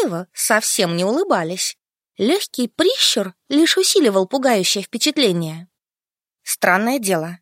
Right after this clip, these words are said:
на Юльку это не произвело никакого гнетущего впечатления. Я же застыла, как кролик при виде удава. Не могу сказать, что я экстрасенс, но знаю о себе, что вытаскивать несчастливые билетики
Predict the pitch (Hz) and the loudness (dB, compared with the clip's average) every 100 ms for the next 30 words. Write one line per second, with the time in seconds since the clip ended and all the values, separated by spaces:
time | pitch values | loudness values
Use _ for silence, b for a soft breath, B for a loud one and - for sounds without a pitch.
0 | _ 233 214 185 302 370 233 - 240 269 | _ 0 2 4 2 4 0 0 0 2
1 | 262 - 262 233 220 294 381 302 233 220 | 0 0 0 2 2 4 2 0 -2 2
2 | 294 381 311 320 - 320 - 302 - 311 | 2 2 2 0 0 0 0 -4 -4 -2
3 | 392 370 277 185 165 165 - _ _ - | 0 0 0 -2 -4 -8 -14 _ _ -6
4 | 196 214 226 208 220 - 320 285 - 240 | 0 2 2 2 0 0 0 -2 -2 -6
5 | - - 208 285 381 - 320 233 220 269 | -6 -2 2 4 2 0 -2 0 0 -2
6 | 208 175 160 165 - _ _ - 214 220 | 0 -2 -4 -8 -14 _ _ -2 2 4
7 | 226 240 254 330 - 226 262 294 - 233 | 4 2 2 0 0 0 0 0 -2 0
8 | 220 277 - 294 - 320 370 - 202 160 | 0 0 -2 -4 -2 0 0 0 -2 -2
9 | - - _ _ _ - 233 233 254 494 | -6 -8 _ _ _ 2 4 4 4 2
10 | 453 214 - 196 190 175 _ _ - - | 2 2 0 0 -4 -6 _ _ -4 0
11 | 330 269 330 427 370 - 247 262 285 294 | 2 0 2 2 2 2 0 0 0 0
12 | 370 349 294 247 240 370 554 359 220 | 0 0 0 2 4 4 4 0 -4